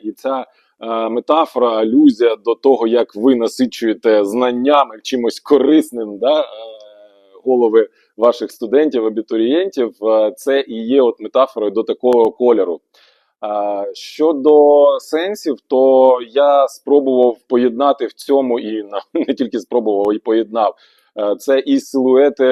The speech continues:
герба Івано-Франківська, тобто можна проглядати в цьому. Це і, е, силует щита як символа захисту, а відповідно медицина — це про захист, е, захист здоров'я.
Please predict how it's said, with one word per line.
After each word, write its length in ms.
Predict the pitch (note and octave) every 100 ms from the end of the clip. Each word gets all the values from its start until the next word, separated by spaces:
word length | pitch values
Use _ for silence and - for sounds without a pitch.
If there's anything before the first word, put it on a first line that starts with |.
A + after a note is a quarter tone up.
| B2 A#2+ A#2 A2 - A2
герба 360 | A#2+ B2+ B2
Івано-Франківська, 1000 | A2 A#2 A#2 A2+ A#2 A2+ A#2 A2 - E2+ D#2
тобто 260 | F2+ G2+
можна 320 | F#2+ G2+ F#2
проглядати 600 | E2+ F#2+ F2+ F#2+ F#2 F2 E2
в 40 |
цьому. 300 | - F2 E2+ -
Це 400 | C3+ C#3 C#3 C#3
і, 320 | C3+ C3+ C3 - _ _ _
е, 420 | A2 A2 A2 A2 A2 G#2+
силует 640 | - C3+ C3 B2+ C#3+ - _
щита 580 | - - B2 - C#3 C3
як 220 | A2 -
символа 420 | - B2 A2 A2
захисту, 640 | G2+ A#2 - C#3 - C#3 A2
а 80 | G#2+
відповідно 760 | A#2 A#2+ A2+ B2+ A#2 A#2+ A2+
медицина — 540 | A2 A2+ G#2+ B2+ A#2 G#2+
це 160 | A2+
про 220 | G2+ G2+
захист, 680 | F2+ G2 G#2+ - E2+ - -
е, 220 | F2 F2
захист 380 | F2 G2+ - F2
здоров'я. 520 | D#2+ G2 G2+ E2+ D2+